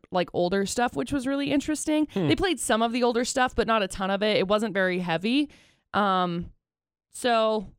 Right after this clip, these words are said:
Speaker 1: that was kind of interesting, but if we had looked at the set list, we would have known, "Oh, this is what they're gonna be playing here," and then we wouldn't have been like,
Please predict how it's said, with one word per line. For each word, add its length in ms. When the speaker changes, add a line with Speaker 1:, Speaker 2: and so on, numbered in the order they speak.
Speaker 1:
that 120
was 120
kind 180
of 80
interesting, 440
but 200
if 160
we 160
had 120
looked 180
at 60
the 60
set 220
list, 220
we 60
would 140
have 80
known, 400
"Oh, 220
this 200
is 100
what 140
they're 100
gonna 120
be 100
playing 400
here," 380
and 180
then 220
we 100
wouldn't 240
have 120
been 200
like, 360